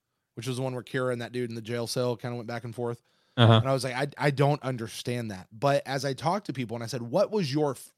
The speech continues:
Speaker 1: first reaction to it?" They're like, "Yeah, I thought it was just okay then." The more I watched it, the more I fell in love with it. Like,
Speaker 2: Okay.
Speaker 1: almost across the board, that's what a lot of people said.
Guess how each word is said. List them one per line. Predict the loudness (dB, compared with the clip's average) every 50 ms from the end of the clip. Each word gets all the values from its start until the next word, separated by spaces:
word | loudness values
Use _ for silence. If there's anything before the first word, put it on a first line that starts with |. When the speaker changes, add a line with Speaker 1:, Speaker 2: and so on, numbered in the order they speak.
| _ -4
Speaker 1:
first | -2 -2 0 0 -2 -4 -6 -6
reaction | -4 -2 -2 -2 -2 -2 -4 -6 -10 -10
to | -10 -10
it?" | -8
They're | -8
like, | -8 -8 -10 _ _ -20 _ _ _ -8
"Yeah, | -6 -4 -4
I | -4
thought | -4 -4 -4 -4
it | -2
was | -4 -4 -6
just | -6 -4 -4
okay | -4 -4 -2 -2 -2 -2
then." | -2 -4 -6 -8 -12 -20 _ _ _ _ _ _ _ _ _ -2
The | 0
more | 2 4 6 6 8 8 6 6
I | 6 4 2
watched | 2 0 -2 0 2 2 2 2 0 -4 -4
it, | -6 -4
the | -4 -6
more | -4 -4 -4 -4 -4
I | -6 -6
fell | -6 -6 -6 -6 -6
in | -8 -10
love | -12 -14 -14 -14
with | -16 -16 -16
it. | -8
Like, | 0 4 6 6
Speaker 2:
Okay. | 8 8 8 6
Speaker 1:
almost | 6 4 4 2 0 0 -2
across | -6 -2 0 0 0 0 0 -4
the | -6 -8
board, | -6 -2 -2 -2 -2
that's | -4 -6 -10 -8
what | -8 -6
a | -6
lot | -6 -6 -8
of | -6
people | -6 -6 -6 -6
said. | -6 -4 -4 -4 -6 -8